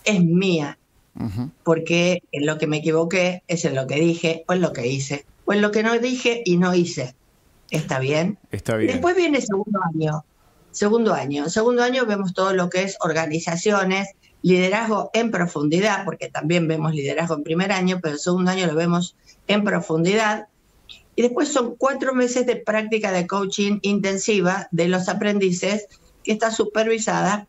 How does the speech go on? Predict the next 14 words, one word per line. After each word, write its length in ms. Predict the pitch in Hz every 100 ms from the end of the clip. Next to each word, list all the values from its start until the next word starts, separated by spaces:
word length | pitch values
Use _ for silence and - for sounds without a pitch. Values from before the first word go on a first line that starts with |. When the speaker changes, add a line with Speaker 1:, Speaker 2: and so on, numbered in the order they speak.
| _
Speaker 1:
por 180 | 185 185
los 140 | 190 180
coaches 400 | 175 175 185 180
tutores. 600 | 170 170 135 139 135 - - - _
Muchas 240 | 202 180 214
veces 340 | 214 220 208
estoy 240 | 180 180 175
yo 180 | 175
en 80 | 131
las 120 | 131
conversaciones, 760 | - 147 156 185 180 196 190 208
me 80 | 185
gusta 240 | 190 208
estar 340 | 214 214 208